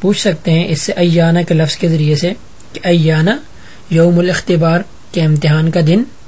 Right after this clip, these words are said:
کون سا ہے، کس دن پیپر شروع ہونے ہیں۔ ایان یوم الاختبار، یوم الامتحان، دونوں لفظ کہہ سکتے ہیں۔ الاختبار کا لفظ بھی آتا ہے امتحان کے لیے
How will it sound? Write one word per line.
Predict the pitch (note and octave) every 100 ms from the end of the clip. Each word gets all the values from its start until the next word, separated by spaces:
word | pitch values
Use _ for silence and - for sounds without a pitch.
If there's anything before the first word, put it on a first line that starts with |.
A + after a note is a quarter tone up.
| -
کون | - D3+ D3+
سا | E3+ D#3
ہے، | E3 - - - -
کس | - D#3
دن | D#3 F3
پیپر | E3+ D#3+ E3+
شروع | D#3 E3 F3
ہونے | F3 E3+
ہیں۔ | E3+ G3 - - - - -
ایان | D#3 D3+ D3+ D3 G#3+ E4 - - - - - - - - -
یوم | D#3 D#3 D3+
الاختبار، | D#3+ D#3+ - - D3 D3 D3 F3 -
یوم | E3 D3+ D3
الامتحان، | C#3+ E3 D3+ C#3+ D3 F3 D#3 D#3 A3 - -
دونوں | D#3 D3+ D3
لفظ | D3+ C#3+
کہہ | - E3
سکتے | E3 D#3 F3+
ہیں۔ |
الاختبار | F3 D3 - D#3 C#3+ C#3
کا | D3
لفظ | D#3 D#3
بھی | E3+
آتا | E3+ D#3+
ہے | F3
امتحان | F3+ F3 E3+ F3
کے | F3+
لیے | G3 G3+